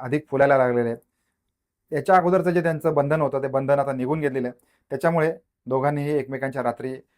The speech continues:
अधिक शृंगारपणे साजऱ्या करण्याचं ठरवलेलं आहे. दोघे एकमेकांच्या भाऊपाशामध्ये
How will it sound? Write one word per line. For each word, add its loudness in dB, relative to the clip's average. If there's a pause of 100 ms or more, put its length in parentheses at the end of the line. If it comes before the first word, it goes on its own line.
(280)
अधिक 0 (300)
शृंगारपणे 0
साजऱ्या 0
करण्याचं -2
ठरवलेलं 0
आहे. -8 (260)
दोघे -2
एकमेकांच्या -2
भाऊपाशामध्ये -6